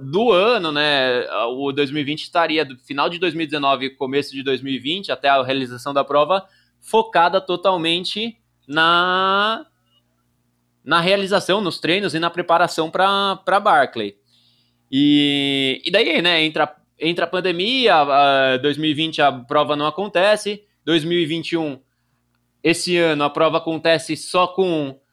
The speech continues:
atletas americanos e um estrangeiro, na realidade, que conseguiu, né, acessar e entrar nos Estados Unidos, e todos os atletas que estavam selecionados desde dois mil e dezenove pra correr dois mil e vinte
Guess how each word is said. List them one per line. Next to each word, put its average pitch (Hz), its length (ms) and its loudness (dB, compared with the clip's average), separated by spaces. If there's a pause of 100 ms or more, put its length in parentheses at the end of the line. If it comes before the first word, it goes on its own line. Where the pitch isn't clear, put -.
atletas 147 760 2 (280)
americanos 170 1040 0
e 170 140 2
um 202 160 0
estrangeiro, 175 640 -2
na 151 100 -2
realidade, 151 600 0
que - 100 -20
conseguiu, 160 580 -4
né, 156 280 -2 (360)
acessar 139 640 0
e 143 80 0
entrar 139 240 0
nos 143 140 -6
Estados 143 260 -2
Unidos, 180 300 -4
e 214 80 -6
todos 226 400 0
os 196 120 -4
atletas 160 520 0
que - 80 -10
estavam 151 340 -2
selecionados 147 640 -2
desde 170 320 0
dois 165 220 -2
mil 165 160 -2
e 170 40 0
dezenove 196 720 0 (380)
pra 160 160 2
correr 165 320 0
dois 151 180 -2
mil 156 140 -4
e 196 80 -4
vinte 226 520 -4